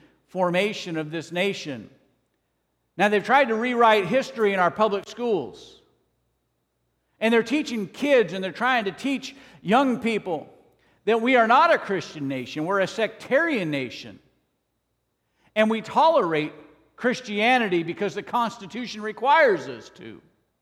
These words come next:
but it is not based in any historical fact.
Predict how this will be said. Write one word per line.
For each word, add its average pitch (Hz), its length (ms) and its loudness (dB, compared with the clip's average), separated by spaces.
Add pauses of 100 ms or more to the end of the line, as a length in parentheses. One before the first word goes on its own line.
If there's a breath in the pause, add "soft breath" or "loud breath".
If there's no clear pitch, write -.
(200)
but 175 160 0
it 185 120 2
is 151 120 -6
not 180 240 -2
based 170 320 -6
in 165 140 -12
any 160 220 -8
historical 151 840 -8 (680)
fact. 113 420 -6